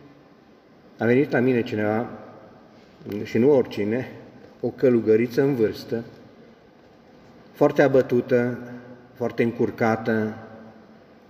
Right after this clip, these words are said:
și care a spus: „Am înțeles astăzi că mi-am ratat drumul,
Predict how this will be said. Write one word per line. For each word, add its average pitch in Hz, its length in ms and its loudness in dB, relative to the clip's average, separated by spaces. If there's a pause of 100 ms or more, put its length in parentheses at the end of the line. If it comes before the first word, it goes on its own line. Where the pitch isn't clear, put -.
(160)
și 151 100 -2
care 131 180 6
a 123 40 2
spus: 131 260 -4
„Am 135 120 2
înțeles 139 640 2 (480)
astăzi 120 600 -2 (520)
că 123 100 0
mi-am 120 240 2
ratat 117 640 -2 (540)
drumul, 101 440 -2